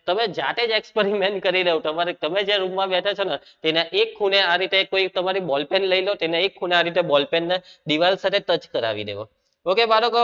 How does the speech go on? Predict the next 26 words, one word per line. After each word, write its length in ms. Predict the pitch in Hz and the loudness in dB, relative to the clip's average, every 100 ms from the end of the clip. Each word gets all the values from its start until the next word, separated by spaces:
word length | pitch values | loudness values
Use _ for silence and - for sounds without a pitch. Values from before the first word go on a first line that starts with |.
| 208 | 4
વસ્તુને 360 | 175 - 233 233 | 2 2 0 0
સમજ. 320 | 233 220 185 | 0 0 2
હવે 140 | 180 196 | 2 2
આજે 140 | 196 208 | 0 0
બોલપેન 300 | 165 165 220 214 | 0 2 0 0
અહીંયા 320 | 185 190 220 196 | 0 2 2 2
જે 80 | 226 226 _ | -2 -4 _
તમે 180 | 190 196 208 | -4 0 0
મૂકી 260 | 185 185 208 | -2 -2 -2
બીજો 320 | 160 156 185 185 | 0 0 0 2
side, 180 | 151 - _ _ | 0 -2 _ _
ત્યાંથી 300 | 160 160 214 196 | -2 0 0 0
આ 60 | |
રીતે 220 | 214 214 214 165 | 0 0 -2 -2
ઉચક-, 340 | 156 190 202 - | -4 -4 -6 -6
ઉચકીને 420 | 170 165 196 190 | -8 -2 0 2
એમ 120 | 185 | 0
ફેરવવાની. 600 | 180 160 135 123 107 104 - _ _ _ - | -2 0 0 0 -4 -8 -14 _ _ _ -4
સમજ 160 | 170 190 | 0 2
પડે 160 | 220 240 | 2 2
છે? 80 | |
અહીંયા, 320 | 226 180 202 160 | 2 4 4 4
અહીંયાથી 400 | 156 196 214 220 | 2 0 0 0
ઉચકવા 320 | 196 220 226 | 0 0 2
નહીં 160 | 214 175 | 0 0
દેતા, 240 | 113 117 | -6 -8